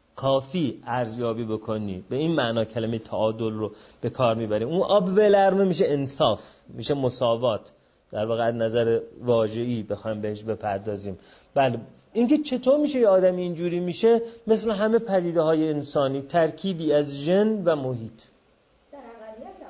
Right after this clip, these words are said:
Speaker 2: هست.
Speaker 1: بله، در اقلیت هن. آره، برای همین گفتم خیلی خوشبینانه دارید نگاه می‌کنید. یعنی وقتی ما راجع به این تعادل، راجع به آدما صحبت می‌کنیم، هم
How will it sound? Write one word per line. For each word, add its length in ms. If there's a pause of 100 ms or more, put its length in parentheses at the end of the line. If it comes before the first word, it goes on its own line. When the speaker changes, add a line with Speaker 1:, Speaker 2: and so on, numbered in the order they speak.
Speaker 2:
هست. 140
Speaker 1:
بله، 280
در 160
اقلیت 640
هن. 240
آره، 160
برای 240
همین 180
گفتم 280
خیلی 240
خوشبینانه 680 (300)
دارید 300
نگاه 380
می‌کنید. 580 (240)
یعنی 180
وقتی 280
ما 140
راجع 300
به 140
این 340
تعادل، 640
راجع 260
به 120
آدما 420
صحبت 520
می‌کنیم، 460
هم 160